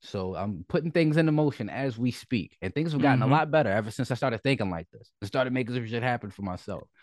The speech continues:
Speaker 2: That's true.
Speaker 1: manifesting some shit. <laughs>
Speaker 2: That's true. Facts.
Speaker 1: You know? You pick a goal, you determine the sacrifice you're willing to make, and sometimes willing, the sacrifice that you're willing to make is just answering that call,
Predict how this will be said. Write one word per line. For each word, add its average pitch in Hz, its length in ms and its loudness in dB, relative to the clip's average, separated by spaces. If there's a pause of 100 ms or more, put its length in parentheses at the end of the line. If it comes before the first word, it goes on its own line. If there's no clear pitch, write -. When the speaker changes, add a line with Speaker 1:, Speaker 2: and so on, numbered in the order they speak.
(180)
Speaker 2:
That's 131 120 -6
true. 127 100 6
Speaker 1:
manifesting 143 560 4
some 87 160 -8
shit. - 200 -14 (180)
<laughs> - 180 -10
Speaker 2:
That's - 160 2
true. 165 360 4 (1000)
Facts. 107 380 -2
Speaker 1:
You 113 80 -6
know? - 60 -14 (600)
You 76 100 -14
pick 143 220 2
a 139 60 2
goal, 160 420 4
you 104 140 -2
determine 131 380 2
the 127 60 2
sacrifice 135 560 0
you're 135 80 -6
willing 131 200 2
to 127 40 -2
make, 127 320 -4
and 92 280 -6
sometimes 127 480 -2
willing, 135 400 0
the 117 80 0
sacrifice 139 520 2
that 123 140 -4
you're 143 80 -4
willing 139 220 2
to 127 40 2
make 160 240 0
is 110 240 -2 (440)
just 110 160 -6
answering 127 320 0
that 131 180 2
call, - 400 2